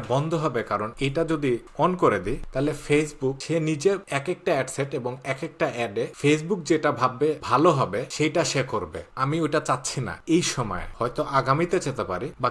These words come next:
কিছুদিন পরে স্কেলিং করতে গেলে আমি ওটা নিতে পারি, তবে এই সময় আমায় ওইটা দরকার নাই। আর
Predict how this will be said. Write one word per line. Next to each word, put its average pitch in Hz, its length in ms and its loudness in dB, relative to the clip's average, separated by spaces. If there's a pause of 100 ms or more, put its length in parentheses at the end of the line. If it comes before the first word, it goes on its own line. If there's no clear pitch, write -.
কিছুদিন 156 380 -4 (100)
পরে 143 200 4 (160)
স্কেলিং 156 440 2 (100)
করতে 175 260 0
গেলে 160 160 2
আমি 127 220 0
ওটা 120 140 0
নিতে 117 240 -4
পারি, 95 220 -4 (100)
তবে 123 160 0 (200)
এই 147 60 2
সময় 151 380 -2
আমায় 117 200 -2 (140)
ওইটা 120 240 -2
দরকার 110 400 0
নাই। 82 240 -8 (140)
আর 127 60 -2